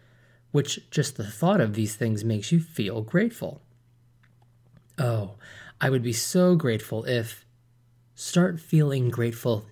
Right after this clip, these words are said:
now. So it's never a question of if, but when.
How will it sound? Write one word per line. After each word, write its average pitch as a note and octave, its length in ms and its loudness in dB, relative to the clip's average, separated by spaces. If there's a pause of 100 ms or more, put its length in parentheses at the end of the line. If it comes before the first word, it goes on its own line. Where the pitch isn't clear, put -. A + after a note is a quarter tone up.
now. B2 680 0 (720)
So C3+ 200 0
it's B2+ 160 -2
never D#3 320 4
a C3+ 40 -2
question B2+ 520 -4
of G#2+ 120 -6 (200)
if, - 480 -4 (640)
but A2 180 -6
when. A2+ 360 0